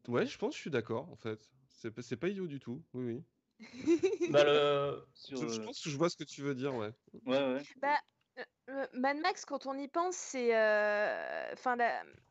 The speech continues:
Speaker 2: on n'est pas dans du post-apo. Enfin, en fait, c'est, c'est un démarrage qui est assez, euh, différent par rapport aux autres, en réalité. Enfin, ça pose les bases de l'univers, mais on n'est pas encore tout à fait dans, ouais, presque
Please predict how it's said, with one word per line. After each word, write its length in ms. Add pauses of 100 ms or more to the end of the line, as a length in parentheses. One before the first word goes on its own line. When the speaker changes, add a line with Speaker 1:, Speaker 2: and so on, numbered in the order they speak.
(220)
Speaker 2:
on 100
n'est 100
pas 160
dans 160
du 500
post-apo. 460
Enfin, 200
en 60
fait, 180
c'est, 400 (680)
c'est 160
un 100
démarrage 540
qui 120
est 40
assez, 520
euh, 320
différent 500
par 160
rapport 280
aux 180
autres, 220
en 60
réalité. 380
Enfin, 160
ça 140
pose 220
les 100
bases 200
de 80
l'univers, 640 (920)
mais 360
on 140
n'est 120
pas 320
encore 260
tout 220
à 60
fait 260
dans, 500 (1200)
ouais, 320 (460)
presque 340